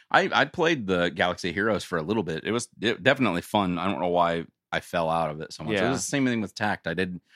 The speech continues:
Speaker 1: I played a lot of time, put a lot of time on Tact whenever
Speaker 2: Yeah.
Speaker 1: it first came, when I, when it first came out, when I first got it back
Speaker 2: Right.
Speaker 1: on,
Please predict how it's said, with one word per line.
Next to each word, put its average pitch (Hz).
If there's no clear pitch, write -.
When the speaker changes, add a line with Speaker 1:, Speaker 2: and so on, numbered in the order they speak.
Speaker 1:
I 101
played 117
a 101
lot 98
of 95
time, 95
put 135
a 117
lot 107
of 92
time 95
on 95
Tact 80
whenever 85
Speaker 2:
Yeah. -
Speaker 1:
it -
first -
came, 82
when 82
I, 78
when 82
it 71
first -
came 82
out, 82
when 80
I 82
first -
got 87
it 85
back 107
Speaker 2:
Right. 95
Speaker 1:
on, 80